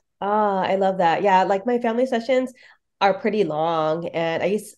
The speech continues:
to do minis, but I didn't really like 'em 'cause they're so stressful, and I didn't get to connect with my families. So I actually do, like, forty-five minute sessions,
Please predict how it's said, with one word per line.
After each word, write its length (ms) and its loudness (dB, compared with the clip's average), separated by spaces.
to 100 0
do 120 -2
minis, 480 -2
but 220 0
I 100 2
didn't 420 2
really 460 0
like 240 -4
'em 160 -2
'cause 100 -4
they're 100 -2
so 160 0
stressful, 680 -2
and 160 0
I 60 6
didn't 200 2
get 120 2
to 80 -6
connect 320 -4
with 140 -2
my 120 -2
families. 640 0
So 200 4
I 160 4
actually 320 -2
do, 200 -2
like, 220 -2
forty-five 360 2
minute 240 -2
sessions, 680 0